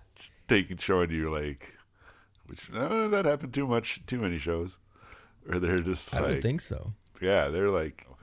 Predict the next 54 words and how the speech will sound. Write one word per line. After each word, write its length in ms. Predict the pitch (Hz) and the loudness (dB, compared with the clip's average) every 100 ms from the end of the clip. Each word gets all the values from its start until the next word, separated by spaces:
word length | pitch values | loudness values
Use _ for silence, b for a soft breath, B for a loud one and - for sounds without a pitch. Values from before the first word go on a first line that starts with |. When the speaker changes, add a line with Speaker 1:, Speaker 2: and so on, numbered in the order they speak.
| - | -10
Speaker 2:
Like, 100 | - | -6
Speaker 1:
showing 400 | - 104 101 104 92 | -2 4 4 4 2
you 140 | 90 | 0
the 220 | 78 71 - - | -2 -4 -10 -2
Speaker 2:
avant-garde. 600 | 123 123 127 120 120 127 | 0 2 0 2 2 4
Speaker 1:
how 100 | 98 | 4
the 100 | 90 | 4
sausage 400 | - 90 87 78 | 2 0 0 -4
is 120 | 71 | -6
made 300 | 78 73 71 65 - | -6 -6 -6 -10 0
Speaker 2:
Yeah. 180 | 147 101 | 4 4
Speaker 1:
moments. 320 | 90 - - B B B B B B - - | 2 -6 -16 B B B B B B -20 -8
Or, 120 | 80 | -2
like, 200 | 78 76 | -2 0
when 100 | 127 | 2
Speaker 2:
Yeah. 120 | 127 98 | 2 2
Speaker 1:
they're 260 | 76 76 82 - - _ _ _ _ 101 - - | 0 -4 -8 -18 -20 _ _ _ _ -18 -16 -14
on 120 | 76 | -10
the 60 | 78 | -2
Mary 240 | 92 92 | 0 2
Mary 260 | 95 101 67 | 2 2 0
a 40 | |
few 200 | - 90 | 0 2
episodes 400 | 90 - 76 67 | 2 0 -4 -4
ago, 240 | 76 69 65 | -6 -6 -4
they 100 | 65 | -6
were 140 | 67 | -6
running 240 | 73 69 | -6 -4
around 240 | 69 67 67 | -6 -6 -8
the 60 | |
backs 300 | 65 67 - | -8 -10 -10
of 80 | 65 | -12
the 40 | - | -10
sets 280 | - - - | -12 -14 -16
and 100 | - | -12
everything. 220 | - 117 | -2 0
Speaker 2:
Yeah, 160 | 95 92 | 2 2
maybe 160 | 113 131 | 2 2
that's 260 | 120 - 117 | 2 -2 -2
where 120 | 110 | 0
they're 100 | 104 | 0
like, 120 | 107 | -2
"Ooh, 220 | 160 156 | -2 -2
we 100 | 107 | 0
should 200 | 110 - - | -2 -4 -2
show 140 | 113 | -2
more 200 | 104 120 | 0 -2
of 140 | 107 - | -2 -6
this." 320 | - - - | -10 -10 -10
Speaker 1:
It 120 | 78 | -6
kind 140 | - 92 | -2 0
of 40 | |
looks 160 | 90 101 | -2 -4
neat, 200 | 101 | -4